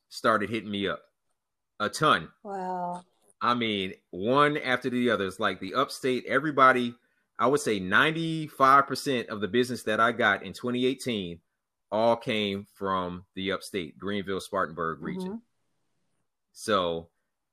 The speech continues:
Speaker 1: it was like, though things were slow in Columbia, you know, I asked God, I was like, "God, I need, you know, some more clients. I need some more customers."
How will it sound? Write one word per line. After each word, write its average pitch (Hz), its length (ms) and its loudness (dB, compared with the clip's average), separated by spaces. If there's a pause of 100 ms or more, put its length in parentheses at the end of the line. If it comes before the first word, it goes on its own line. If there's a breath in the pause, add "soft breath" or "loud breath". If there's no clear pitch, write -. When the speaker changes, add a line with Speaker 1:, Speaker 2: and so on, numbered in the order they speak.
(100)
Speaker 1:
it 120 100 -2
was 117 160 -4
like, 95 300 -2
though 135 180 2
things 147 360 0
were 117 80 -4 (100)
slow 131 220 2
in 117 80 -4
Columbia, 104 540 -4 (640)
you 101 100 -4
know, 90 400 -2 (720)
I 82 100 -2 (120)
asked 113 160 -4
God, 117 280 2
I - 60 0
was 101 180 -4
like, 78 280 -6 (120)
"God, 107 280 2
I 120 80 2
need, 104 420 -4
you 113 140 -6
know, 92 140 -2
some 95 140 -10
more 87 180 -6
clients. 120 500 -2
I 107 40 -4
need 113 200 -6
some 107 80 -6
more 95 120 -6
customers." 107 600 -4